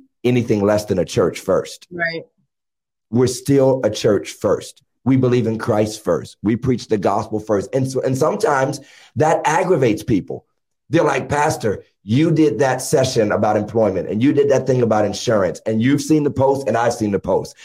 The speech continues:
Speaker 1: In somebody's world, that should be every single Sunday morning. And I really shouldn't even <laughs> crack open the Bible and I shouldn't even talk about Jesus. I should just have a new empowerment session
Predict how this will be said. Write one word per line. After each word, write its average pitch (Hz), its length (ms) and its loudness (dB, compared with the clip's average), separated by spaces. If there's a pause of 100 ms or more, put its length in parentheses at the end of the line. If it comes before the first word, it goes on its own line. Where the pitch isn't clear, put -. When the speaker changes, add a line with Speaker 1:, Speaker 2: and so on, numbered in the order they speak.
(140)
Speaker 1:
In 120 100 2
somebody's 180 580 2
world, 101 640 2
that - 220 -2
should 127 100 -2
be 110 220 0
every 135 420 2
single 139 480 0
Sunday 113 540 0
morning. 95 520 0 (140)
And 123 140 0
I 117 60 0
really 131 240 2
shouldn't 123 280 2
even 104 160 0
<laughs> - 60 -2
crack 143 320 -2
open 113 240 -2
the 104 120 -4
Bible 92 460 -2 (220)
and 131 100 0
I 123 80 0
shouldn't 123 220 0
even 107 200 2
talk 160 280 -2
about 110 320 0
Jesus. 92 420 0 (220)
I 123 120 0
should 127 140 -2
just 127 160 2
have 123 160 2
a 104 60 2
new 147 220 0
empowerment 139 680 0 (100)
session 117 420 0